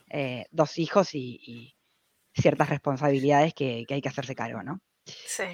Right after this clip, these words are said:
Speaker 2: sí, sí, sí.
Speaker 1: Eh, y lo charlamos y, y lo conversamos y, y dijimos, "Bueno, tal fecha, lo hacemos de esta manera, vos cubrís esto, yo me fijo de cubrir esto, pero si no tenemos este margen". Yo lo que sí le pedí fue,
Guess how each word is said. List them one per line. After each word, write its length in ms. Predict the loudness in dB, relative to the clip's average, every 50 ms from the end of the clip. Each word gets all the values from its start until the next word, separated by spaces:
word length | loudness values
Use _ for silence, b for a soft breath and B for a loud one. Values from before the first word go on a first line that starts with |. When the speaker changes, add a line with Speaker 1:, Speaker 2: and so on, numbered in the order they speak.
| -12 -16 -18
Speaker 2:
sí, 220 | -6 2 6 8
sí, 220 | 8 8 8 6
sí. 160 | 6 4 4 2
Speaker 1:
Eh, 160 | 0 -2 -6 -8 -10 -14 -16 -18 _ _ _ _
y 60 | 4 6
lo 100 | 6 6
charlamos 880 | 6 6 6 8 12 12 12 12 12 8 6 6 6 4 4 2 -2 -6 _ _ _
y, 300 | -4 0 0 2 2 0
y 20 | 0
lo 140 | -2 -2
conversamos 880 | -2 -2 -2 -4 4 8 10 10 10 10 8 6 4 4 2 2 0 -2
y, 280 | -2 -2 -2 -2 -4 -6
y 100 | -8 -10
dijimos, 280 | -10 -6 -4 -4 -2 -2
"Bueno, 240 | -2 -2 -4 -4 -2
tal 220 | 0 0 0 0
fecha, 580 | 0 2 4 4 4 2 2 4 6 8 8 8
lo 120 | 6 4
hacemos 240 | 0 -2 -4 -4 -4
de 40 | -4
esta 140 | -2 0 0
manera, 760 | 2 2 2 2 2 2 2 4 4 6 6 6 6 4 2 b b b b b b b
vos 160 | -2 -2 0 2
cubrís 360 | 0 2 2 0 0 2 2
esto, 340 | 2 2 2 0 0 0 0
yo 140 | 0 0
me 100 | -2 -2
fijo 220 | -2 -2 -2 -2 -2
de 80 | -2
cubrir 320 | -2 -2 -2 -2 0 2 2
esto, 480 | 2 2 0 -2 _ 2 4 4 4 2
pero 160 | 0 -2 -2
si 140 | -2 -2 -2
no 120 | -2 0
tenemos 320 | 2 2 2 0 0 -2 -6
este 180 | -6 -4 0
margen". 580 | 4 6 6 6 6 4 2 0 0 0 0 -2 b b b b b b b b b _
Yo 180 | -2 2 6 6
lo 100 | 8 8
que 120 | 6 4
sí 220 | 4 4 6 8 10
le 120 | 10 10
pedí 400 | 10 6 4 4 4 2 0 -2
fue, 460 | -2 2 4 6 6 6 6 2 -2